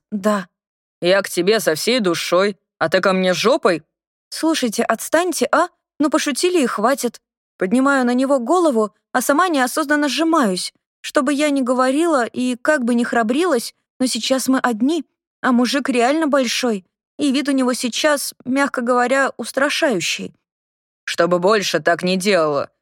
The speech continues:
Знаешь, чем отличается человек от животного? Человек справляет нужды в туалетной комнате, а животное где попало? Нет. Человек умеет говорить, в отличие от животного. А гадит он, кстати, где попало.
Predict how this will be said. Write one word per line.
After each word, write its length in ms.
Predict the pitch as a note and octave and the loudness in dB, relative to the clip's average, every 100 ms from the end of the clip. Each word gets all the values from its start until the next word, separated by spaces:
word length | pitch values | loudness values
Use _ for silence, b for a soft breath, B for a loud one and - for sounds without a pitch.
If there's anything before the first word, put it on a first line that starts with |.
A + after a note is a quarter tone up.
| _ - | _ -6
Знаешь, 340 | E3 G#3+ C#4 | 0 2 0
чем 180 | B3+ A#3 | 0 0
отличается 600 | G#3 F#3+ G#3+ G3+ E3 D#3+ | 0 -2 2 0 0 -4
человек 580 | - F3 E3+ E3+ B3+ F3 | 0 2 2 2 2 0
от 140 | E3 | -2
животного? 760 | E3 G#3+ A3 F3 E3 D3+ C#3 - _ _ _ _ | 0 2 2 0 0 0 -2 -8 _ _ _ _
Человек 480 | - - C4 B3+ F4+ | -6 0 2 2 -2
справляет 560 | - C4+ B3+ C#4 C#4 B3+ | -2 0 2 2 2 0
нужды 300 | C#4 C#4+ C4 | -2 -2 -4
в 60 | - | 0
туалетной 480 | C#4 C4 C#4+ C4+ | 0 2 0 -2
комнате, 500 | C#4 D#4+ D4 C#4+ - | 0 0 0 -2 -2
а 160 | C#4 C4+ | 0 -2
животное 480 | B3+ D4 D#4 D4 C#4+ | 0 -2 0 0 0
где 200 | C4 D4 | -2 0
попало? 500 | D4+ D#4+ G4+ C#4+ G3+ _ _ _ _ - | 0 0 0 0 -4 _ _ _ _ -2
Нет. 400 | F3+ F#3 D#3 - _ _ _ | 2 2 -2 -10 _ _ _
Человек 480 | - F3 F3 A#3 F3+ | 0 2 4 2 2
умеет 300 | F3 E3+ E3+ | 0 0 2
говорить, 500 | E3+ E3+ A3 F3+ - | 2 4 2 -2 -2
в 60 | D3 | -2
отличие 440 | D3 D#3+ D3+ D#3 | 0 -2 0 0
от 40 | |
животного. 580 | D3 F3+ F3 D3+ C3+ - _ | 0 0 0 0 -4 -4 _
А 160 | - F3+ | -2 0
гадит 420 | E3 A3+ A3 F#3 | 2 0 2 0
он, 140 | F3 D#3+ | 0 -2
кстати, 460 | - G#3+ F3+ - | 0 2 2 -2
где 280 | G#2+ D#3+ G#3 | -6 -4 0
попало. 540 | F#3 F3 E3 D#3 C#3 | 0 2 2 2 0